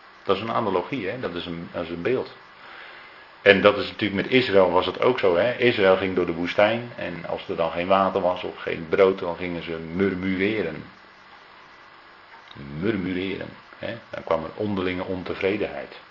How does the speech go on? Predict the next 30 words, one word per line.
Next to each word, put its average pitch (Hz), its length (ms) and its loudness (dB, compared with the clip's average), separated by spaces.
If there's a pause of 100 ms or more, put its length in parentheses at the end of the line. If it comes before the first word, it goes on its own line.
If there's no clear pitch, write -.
(160)
onvrede. 87 500 -4
Dan - 760 -18
begonnen 82 320 -6
ze - 100 -6
onderling 87 440 -4
te - 80 -8
mopperen. 85 400 0 (840)
Dan 80 100 -14
gingen 78 160 -12
ze - 60 -6
tegen 82 260 -2
Mozes 98 400 0
te - 80 -6
hoop 101 220 0
lopen. 78 360 -4 (520)
Maar - 100 -4
kijk, 107 200 8
zo'n 110 200 4
kameel, 107 680 2
dat - 100 -14
is 95 60 0
eigenlijk 90 180 2
een 87 160 -4
voorbeeldig 101 800 6
dier. 101 360 -2 (520)
Want 95 440 4
zo'n 95 280 0
kameel, 98 520 4
die, 92 340 -4
eh, 82 380 -2